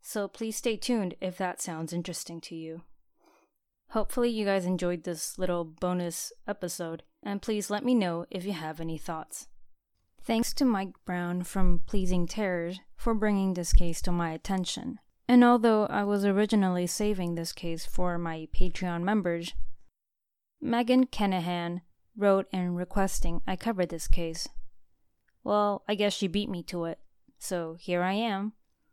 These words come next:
Thank you, Megan, for writing me and for suggesting that I cover this. I would also like to thank Robert Mahoney for also writing me and for encouraging me, so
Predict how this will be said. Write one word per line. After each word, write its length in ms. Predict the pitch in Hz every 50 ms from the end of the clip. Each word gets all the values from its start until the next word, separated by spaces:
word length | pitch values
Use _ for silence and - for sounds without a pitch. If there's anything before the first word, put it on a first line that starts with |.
| _ _ _ _ _ _ _ _ _
Thank 220 | - 190 185 -
you, 80 | 208 202
Megan, 340 | 208 214 214 214 196 190 190
for 160 | - 196 190
writing 360 | 196 202 208 196 185 180 175
me 280 | 170 165 165 170 175 - _
and 140 | - 190 185
for 160 | - - 208
suggesting 720 | 202 - - 180 165 175 170 170 - - 170 160 160 160 156
that 140 | - 165 170
I 100 | 165 165
cover 320 | - - 180 160 165 160
this. 380 | - - - - - - - - - - - _ _ _ _ _ _ _ _ _ _ _ _ _ _ _ _ _ _ _ _ _ _ -
I 80 | 214
would 180 | 208 202 196 196
also 280 | 190 196 190 - 214
like 220 | 196 196 202 196 -
to 100 | - 233
thank 380 | - - 208 202 196 190 - - _
Robert 480 | - 202 196 190 190 - 208 202 - - _ -
Mahoney 800 | 180 190 190 196 196 175 202 190 190 185 190 196 196 208 214
for 560 | 202 - - 185 185 180 180 180 180 180 175 -
also 300 | - 202 233 - - 196
writing 420 | 170 160 160 156 156 160 156 160 165
me 320 | 165 165 165 165 165 - -
and 340 | - 185 180 175 175 175 170
for 180 | - 185 175 180
encouraging 600 | 180 180 - - 240 262 247 180 160 151 151 139
me, 320 | 135 - - - - _ _ _
so 380 | - - - 180 160 139 135